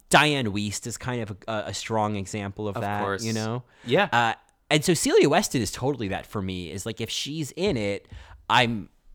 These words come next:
Speaker 1: I'm excited because she's so unaffected. That that's,
Speaker 2: Mm-hmm.
Speaker 1: you know?
Speaker 2: Yeah, she seems
Speaker 1: It
Speaker 2: like someone who's just like, "I'm an actress. I'm not,
Speaker 1: Mm-hmm.
Speaker 2: like, feeding into the biz and, like, all that stuff." She just does her thing.
Speaker 1: Yeah, and her performances always feel real and always feel like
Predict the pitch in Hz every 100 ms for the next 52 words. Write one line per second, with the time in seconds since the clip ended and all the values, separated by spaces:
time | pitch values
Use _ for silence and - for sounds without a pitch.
0 | - 156 175 156 - 240 262 233 175 -
1 | 147 - 139 - 151 - 113 107 - 85
2 | - - 55 - _ _ 113 139 143 104
3 | - _ - 147 151 160 - _ 139 170
4 | - 180 214 202 185 180 170 147 143 143
5 | 139 127 - - 214 127 104 - 104 -
6 | - - _ - - - 135 160 180 214
7 | 208 - _ - - - _ - 139 120
8 | 117 120 104 98 98 98 95 104 95 95
9 | 92 - _ 107 98 95 - - 95 -
10 | 107 139 131 127 107 92 98 95 95 -
11 | _ _ _ _ 170 233 190 117 127 151
12 | - 147 175 185 185 - 151 127 131 127
13 | 101 - - 120 117 80 87 104 65 78
14 | 73 98 98 92 - 110 104 95 95 87